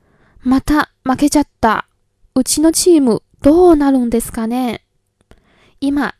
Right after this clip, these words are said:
自分にできることに集中しないと。明日は足の風が吹くよ。”好，这两组话，这两句话稍微有点长啊，我们来看一下第一句话。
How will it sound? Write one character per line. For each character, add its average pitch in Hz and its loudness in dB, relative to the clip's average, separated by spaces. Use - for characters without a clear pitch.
自 233 -6
分 277 -2
に 285 -4
で 233 0
き - -6
る 370 -2
こ 285 -8
と 247 0
に 233 -6
集 269 -2
中 285 -2
し 262 -6
な 269 -6
い 277 -6
と。 - -10
明 240 -4
日 285 -4
は 311 -2
足 240 -8
の 294 0
風 269 -6
が 277 -4
吹 - -12
く 320 0
よ。” 277 2
好， 240 -4
这 - -4
两 269 -4
组 226 -4
话， 247 -6
这 - -4
两 269 -4
句 - -4
话 269 -2
稍 294 -6
微 302 0
有 269 0
点 254 -10
长 208 -12
啊， 269 -6
我 220 -6
们 214 -8
来 214 -10
看 240 -12
一 - -10
下 233 -12
第 247 -8
一 320 -2
句 - -8
话。 233 -8